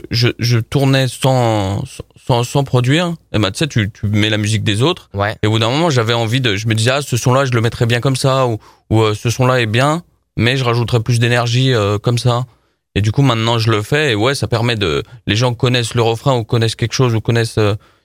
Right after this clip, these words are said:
Speaker 1: ils vont connaître le truc juste avant le drop, ou ils vont connaître, euh, pendant le drop, euh,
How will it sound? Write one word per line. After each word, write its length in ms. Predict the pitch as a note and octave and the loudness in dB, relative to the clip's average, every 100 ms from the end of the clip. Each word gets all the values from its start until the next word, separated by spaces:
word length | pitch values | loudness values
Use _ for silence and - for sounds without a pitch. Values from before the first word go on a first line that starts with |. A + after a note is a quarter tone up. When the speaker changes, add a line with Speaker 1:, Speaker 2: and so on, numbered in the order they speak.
| _ | _
Speaker 1:
ils 80 | A2 | 0
vont 100 | G#2+ | 0
connaître 440 | A#2 A2+ A2+ A#2+ | 2 0 0 0
le 100 | A2+ | 0
truc 220 | A#2+ B2+ A#2 | 0 0 0
juste 240 | A#2 - | 0 0
avant 140 | A#2 | 0
le 60 | A#2 | 0
drop, 300 | A2+ B2 B2 | 0 0 0
ou 80 | A2+ | -2
ils 80 | G2+ | 0
vont 120 | G2+ | -2
connaître, 360 | A2+ A2+ A2 | 0 -2 0
euh, 140 | A#2 G#2+ | 0 0
pendant 320 | - A2+ G#2+ | 0 0 0
le 100 | G#2 | 0
drop, 320 | G2+ A2 A#2 | 0 -2 0
euh, 240 | F#2+ F2+ | -2 0